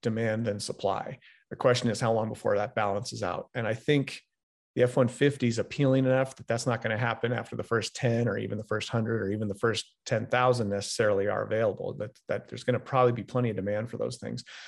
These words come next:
But I don't think it's gonna, you know, take years. I think there still will be plenty of traditional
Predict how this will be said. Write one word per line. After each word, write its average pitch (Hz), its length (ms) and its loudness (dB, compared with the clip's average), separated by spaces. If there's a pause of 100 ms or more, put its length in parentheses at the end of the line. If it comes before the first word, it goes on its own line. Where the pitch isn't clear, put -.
(220)
But 127 100 6
I 147 60 8
don't 135 180 6
think 123 160 4
it's 110 140 -4
gonna, 110 300 0 (140)
you 104 80 -6
know, 90 80 -4
take - 260 -4
years. 95 540 -4
I - 100 -6
think 113 380 -8 (420)
there 110 140 4
still 120 360 4
will 113 200 4
be 110 320 -2
plenty 113 300 0
of 98 100 -4
traditional 104 640 -4